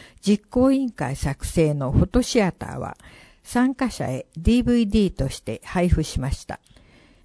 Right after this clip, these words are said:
当日参加されなかった方には、記念品とともに障害学習センターでお配りしています。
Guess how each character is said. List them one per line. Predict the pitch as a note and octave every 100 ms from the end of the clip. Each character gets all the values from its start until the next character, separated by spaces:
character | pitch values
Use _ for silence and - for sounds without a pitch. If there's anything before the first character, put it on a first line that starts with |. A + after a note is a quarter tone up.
| _ _ _ _ _ _
当 | - A3
日 | A3 A3 - F3
参 | F3 - A#3+
加 | B3 B3
さ | B3+
れ | A#3+ A#3+
な | A#3+
か | G3+
っ | -
た | -
方 | D3 D#3 D3
に | D#3 D3
は、 | D3+ - - - _
記 | G#3+
念 | G#3+ C4
品 | C4 A#3+ A3
と | G3+
と | F3+
も | D#3+ D3+
に | D3 - -
障 | - B3
害 | B3+ B3 A3+
学 | A3
習 | - B3+ A#3+
セ | - A#3
ン | G#3+
タ | D#3+ C#3+
ー |
で | C#3+ -
お | E3+
配 | F3 F#3+ F#3+
り | E3
し | D#3+
て | -
い | C#3+ C#3
ま | C3+
す。 | - - -